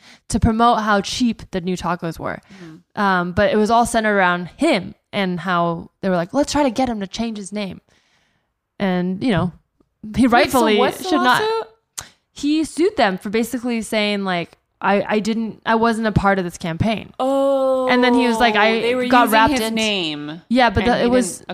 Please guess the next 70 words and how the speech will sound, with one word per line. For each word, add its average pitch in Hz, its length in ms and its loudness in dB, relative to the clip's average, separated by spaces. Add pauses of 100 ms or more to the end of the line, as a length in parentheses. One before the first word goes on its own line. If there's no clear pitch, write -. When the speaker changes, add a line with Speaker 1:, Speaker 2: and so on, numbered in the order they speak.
Speaker 2:
okay. 151 160 -8
Speaker 1:
them 262 240 2
trying 262 200 2
to 240 40 0
convince 208 500 -2
him. 156 120 -6
The 170 80 -2
whole 240 120 4
campaign 220 320 -2
was 190 120 -4
like, 185 100 -6
"Let's 294 260 0
convince 302 580 -4 (140)
Fifty 370 200 2
Cent 339 220 -2
to 262 140 -6
change 311 280 -4
his 294 100 -10
name 294 320 -2 (360)
to 294 60 -6
eighty-nine 320 380 -2
Cent. 254 160 -4
Speaker 2:
I 208 80 0
Speaker 1:
That's 254 120 0
Speaker 2:
get 170 60 2
Speaker 1:
how 285 100 2
Speaker 2:
it. - 60 -6
Speaker 1:
good 285 140 0
our 302 40 0
Speaker 2:
I 311 200 -2
get 320 60 -6
Speaker 1:
tacos 302 80 -2
Speaker 2:
it. - 80 -4
Speaker 1:
are." 180 280 0
Speaker 2:
I 175 100 -10
get 151 180 -12
it. - 260 -18
Okay. - 300 -18
Speaker 1:
Yeah, 180 160 -6
but 220 140 -2
he 302 60 2
won. 339 360 -2
Speaker 2:
Good - 80 -16
Speaker 1:
So 226 240 0
Speaker 2:
for 214 80 0
him. 320 180 -2
Yeah, 349 120 -2
he 359 80 -2
Speaker 1:
I'm 381 40 -2
Speaker 2:
should - 180 -2
Speaker 1:
glad 240 180 2
he - 40 0
Speaker 2:
win. - 80 -4
Speaker 1:
did - 140 -12
that. - 160 -8
Speaker 2:
That's 262 200 -8
Speaker 1:
Yeah. 214 120 -2
Speaker 2:
terrible. 220 440 -4
Speaker 1:
This 320 160 -4
goes 381 140 0
back 370 160 2
to 370 80 0
what 330 140 0
you 320 60 0
were 339 60 2
saying 339 160 0
about 208 260 2
stick 247 180 -6
up 254 100 -2
for 254 320 -4